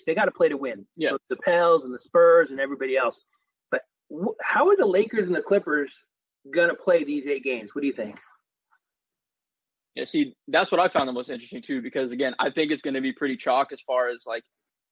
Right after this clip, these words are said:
Speaker 2: as far as the seeding goes. There might be some movers and shakers within the eight seeds, but I don't think anybody's gonna sneak in. But yeah, it'll be interesting to see how they met, 'cause we've been off for a couple months now, right? Are, are we gonna go as hard as we can for eight games to try to get our,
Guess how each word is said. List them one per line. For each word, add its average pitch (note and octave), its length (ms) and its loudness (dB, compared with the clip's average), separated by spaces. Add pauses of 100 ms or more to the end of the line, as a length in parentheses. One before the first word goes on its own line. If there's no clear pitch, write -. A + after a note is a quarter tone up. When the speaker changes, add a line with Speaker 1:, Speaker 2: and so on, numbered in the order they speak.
Speaker 2:
as A#2 160 -8
far C3+ 180 -2
as A#2+ 80 -6
the B2 60 -16
seeding D#3 360 -6
goes. D3 240 0
There C3 80 -4
might B2+ 160 -4
be B2+ 260 -4
some C3 160 -10
movers C3 180 -4
and B2 100 -12
shakers B2+ 400 -4
within C3 380 -6
the C3+ 140 -2
eight C3+ 160 -2
seeds, D3 300 -2
but A#2+ 120 -2
I A#2+ 40 -2
don't B2 220 -4
think B2+ 160 -12
anybody's B2 380 -6 (160)
gonna B2 140 -4
sneak B2 280 -12
in. D3+ 180 -4
But B2 120 2
yeah, C#3+ 200 4 (360)
it'll D3+ 140 0
be C#3+ 120 0
interesting D#3 300 -4
to C3+ 60 -2
see F3+ 580 -4
how C3 300 2
they B2+ 160 0
met, B2+ 180 -4 (100)
'cause A#2+ 260 -10 (360)
we've C#3+ 160 -8
been C3+ 120 -6
off F#3+ 220 -2
for B2+ 360 -6 (500)
a D3+ 40 -20
couple - 280 -8
months E3 300 -8
now, A#2+ 140 -4
right? C3 200 0 (100)
Are, C3 240 0
are C#3 100 -2
we C3+ 100 -6
gonna C#3 160 -6
go C3+ 420 0
as A#2+ 140 -6
hard C3+ 200 -6
as B2 80 -10
we B2 80 -12
can C3+ 220 -12
for C3+ 120 -8
eight C3 220 -4
games C3+ 240 -10
to - 60 -20
try C3 160 -6
to A#2+ 40 -8
get A#2+ 140 -6
our, G#2+ 200 -8